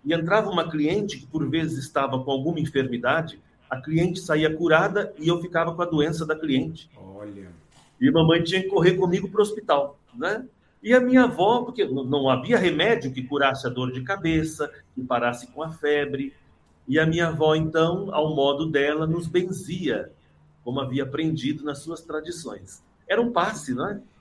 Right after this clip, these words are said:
Speaker 1: Como
Speaker 2: E aí
Speaker 1: os
Speaker 2: te
Speaker 1: nossos
Speaker 2: es-, e equilibrava completamente de novo.
Speaker 1: Na hora, a minha tia Maria, a minha tia Maria, é, por parte de pai, não é? Eu me lembro que uma ocasião nos veio visitar uma parente.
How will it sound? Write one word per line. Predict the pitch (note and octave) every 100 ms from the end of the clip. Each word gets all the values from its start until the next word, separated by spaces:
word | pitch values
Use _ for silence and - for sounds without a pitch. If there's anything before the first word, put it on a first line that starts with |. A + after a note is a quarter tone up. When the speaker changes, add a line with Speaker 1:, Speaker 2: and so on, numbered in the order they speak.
| -
Speaker 1:
Como | B2+
Speaker 2:
E | C3+
aí | D#3
Speaker 1:
os | -
Speaker 2:
te | G3
Speaker 1:
nossos | E3 -
Speaker 2:
es-, | F3+
e | F3+ F3
equilibrava | D#3 F#3 F3+ E3 D#3 F3 F#3+
completamente | - - F3+ F3+ G3 G3 D#3+ D3 D3+
de | C#3+
novo. | C3 G#2 F#2+ _ _ _ _ -
Speaker 1:
Na | G2+ F2+
hora, | G2+ B2 A#2+ F#2+ -
a | -
minha | B2 B2+
tia | B2 C#3+
Maria, | B2 A2 B2+ B2+ - - _ _ _ _ _ _ _ -
a |
minha | A#2+ A#2+
tia | - C3
Maria, | A#2+ A2 A#2 B2+ A2+ - - _ _ _ _ A2
é, | A2
por | - B2
parte | C3 B2 B2 -
de | -
pai, | A#2 G#2 G2+
não | G2 C3
é? | - _ -
Eu | B2
me | C3
lembro | B2 E3 D#3+ G#2+ - - _ _ _ _ _ _ _ _
que | C3 C3 B2+
uma | B2+ C#3
ocasião | D3 - D#3+ F3
nos | E3
veio | D#3+ D#3
visitar | D3+ B2+ C3 C#3+ D3+
uma | D3+ D3
parente. | D#3 C#3 B2 B2 - -